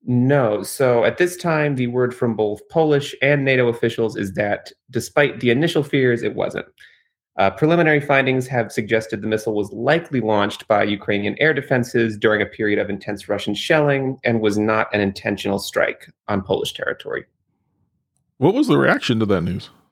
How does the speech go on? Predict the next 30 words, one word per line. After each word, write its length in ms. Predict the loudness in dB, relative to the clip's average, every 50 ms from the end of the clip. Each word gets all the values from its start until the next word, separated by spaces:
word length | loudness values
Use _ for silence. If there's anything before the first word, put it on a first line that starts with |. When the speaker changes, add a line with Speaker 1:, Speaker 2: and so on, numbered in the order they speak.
| _ _ _ _ _ _ _ _ _ _ _ _ _ -14
Speaker 1:
So, 520 | -8 -2 0 2 4 4 4 2 0 -4
for 220 | -8 -4 0 2
his 200 | 2 2 2 0
part, 420 | -2 -2 0 0 0 0 -2 -4 -6
Ukrainian 480 | -6 -4 0 0 2 2 2 0 0
President 480 | 0 0 0 2 2 0 -2 -2 -4 -4
Volodymyr 480 | -2 2 2 2 2 2 2 2 2 2
Zelensky 680 | 2 0 0 0 0 0 -2 -4 -4 -2 -2 -2 0
has 160 | 0 -2 -2
expressed 540 | -4 -8 -6 0 0 0 0 -2 -6 -6 0
doubts 360 | 2 2 4 4 2 0 -2
that 160 | -4 -2 0 2
the 40 |
missile 280 | 2 2 2 2 0 0
was 160 | 0 0 0
fired 260 | 0 2 2 2 2
by 140 | 2 0 0
his 240 | 0 0 -2 -2 -4
forces 580 | -4 -2 -2 -2 -2 -2 0 -2 -2 -2 -4 -10 -20 _ -20 -20 -20 _ _ 0
and 280 | 2 2 2 2 0 0
says 260 | 2 2 2 2 4
his 180 | 0 0 0
country 340 | 0 0 0 0 0 -2 -2
should 220 | -2 -2 -4 -4 -2
be 160 | -4 -4 -4
privy 360 | -4 0 0 0 2 2 -2
to 120 | -2 -2
the 120 | 0 2 2
ongoing 380 | 2 2 0 -2 -2 -2 -2
investigation. 800 | -2 0 0 -2 -2 -2 -4 -2 -2 0 -2 -2 -4 -8 -10 -12